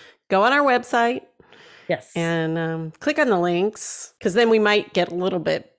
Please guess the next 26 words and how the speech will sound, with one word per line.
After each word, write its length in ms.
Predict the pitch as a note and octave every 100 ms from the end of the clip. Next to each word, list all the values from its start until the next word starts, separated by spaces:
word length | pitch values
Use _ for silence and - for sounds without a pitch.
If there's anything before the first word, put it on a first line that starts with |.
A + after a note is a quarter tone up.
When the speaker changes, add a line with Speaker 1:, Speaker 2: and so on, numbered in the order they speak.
| _
Speaker 1:
back, 320 | E3 D#3+ F3
Speaker 2:
We 100 | A3+ B3
do 120 | D4+
Speaker 1:
right? 80 | F4+
Speaker 2:
appreciate 380 | E4+ C#4+ D4+ -
that. 180 | C#4
We 120 | G3+ F#3+
are, 260 | F3+ F3 -
we 120 | F3+
are, 260 | E3+ D#3+ D#3
um, 280 | E3 D#3 D#3 -
Amazon 360 | F3 G3 G#3+
affiliates, 540 | A3 A3+ G#3 A#3 A#3 -
so 140 | F#3
we 100 | E3+
get 160 | E3+ F#3
a 40 | F3
little 180 | G3
kickback 600 | B3 - D4 - B3 D4+ -
s-, 160 | -
on 220 | G#3+ G#3+
some 200 | A#3+ G#3
of 60 | G3
the 80 | F#3+
things, 420 | G3 G3 B3 B3+
uh, 120 | F#3